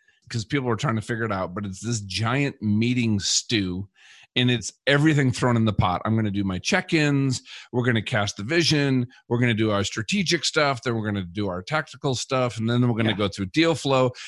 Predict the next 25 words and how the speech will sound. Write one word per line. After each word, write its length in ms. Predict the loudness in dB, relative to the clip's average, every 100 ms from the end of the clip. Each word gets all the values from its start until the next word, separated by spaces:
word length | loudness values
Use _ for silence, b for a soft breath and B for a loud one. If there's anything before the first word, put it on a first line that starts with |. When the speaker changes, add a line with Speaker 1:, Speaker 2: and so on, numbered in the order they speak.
| B
Speaker 1:
and 120 | 0
then 80 | 4
we're 100 | 4
gonna 140 | 4 2
do 140 | 2
our 120 | 2 2
checkout. 440 | 0 -2 -2 -2
I'm 100 | -2
like, 200 | -2 -4 _ _ _ -6
"Guys, 300 | -2 -2 -2
stop 360 | -2 0 0
it." 140 | -4 -8 _ _
Hey, 100 | 0
you 140 | 2
know 120 | 2
what? 220 | 2 2 -2 -4
As 140 | 0
a 40 | 0
leader, 380 | 2 2 2 2
here's 200 | 2 0
what 100 | 0
I'm 140 | 2
telling 180 | 2 2
my 140 | 0
folks. 440 | -2 -4 -8 -12